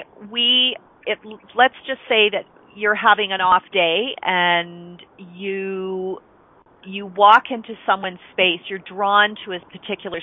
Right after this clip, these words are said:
space. Let's say it's a restaurant or a hotel or wherever you're going, uh, shop, and everything about it just lights you up.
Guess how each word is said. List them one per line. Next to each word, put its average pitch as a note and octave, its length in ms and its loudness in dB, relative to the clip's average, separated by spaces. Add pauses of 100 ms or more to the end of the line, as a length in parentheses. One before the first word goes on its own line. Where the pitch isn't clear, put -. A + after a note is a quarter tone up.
space. D#3 300 0 (100)
Let's E3+ 220 0
say D3 160 -4
it's C#3+ 120 -12
a D#3 60 -10
restaurant F#3 880 2
or B2+ 140 -10
a - 80 -12
hotel F3+ 840 2
or C#3+ 280 -10
wherever E4 440 4
you're D3+ 200 -10
going, B2+ 360 -6 (560)
uh, C#3+ 180 2 (180)
shop, F#3+ 320 6 (520)
and G3+ 220 4 (100)
everything B3+ 540 -2
about F3 420 4
it - 160 -4 (460)
just F#3+ 280 -4
lights E3+ 420 0 (100)
you F3 120 -12
up. D3+ 200 0